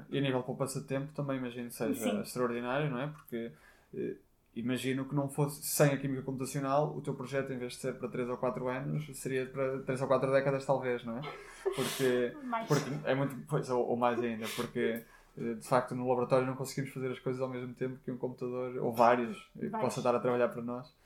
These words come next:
Speaker 2: Sim.
Speaker 1: possam, possam estar a fazer, não é? Portanto, é importante também irmos, irmos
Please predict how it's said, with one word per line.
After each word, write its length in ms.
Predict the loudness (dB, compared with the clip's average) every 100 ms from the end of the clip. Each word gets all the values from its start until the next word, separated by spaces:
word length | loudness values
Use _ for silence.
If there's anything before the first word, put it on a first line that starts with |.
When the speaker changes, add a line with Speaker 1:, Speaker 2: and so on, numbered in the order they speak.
| -20 -20
Speaker 2:
Sim. 200 | -8 -2
Speaker 1:
possam, 560 | -2 -2 -8 -10 -10 -10
possam 220 | -8 -8
estar 180 | -4 -4
a 60 | -4
fazer, 300 | -6 -8 -8
não 140 | -10
é? 40 | -12
Portanto, 260 | -10 -6 -4
é 60 |
importante 380 | -4 -6 -10 -8
também 340 | -8 -6 -6 -6
irmos, 460 | -8 -8 -12 -14 -18 -20 _ -6
irmos 340 | -4 -4 -6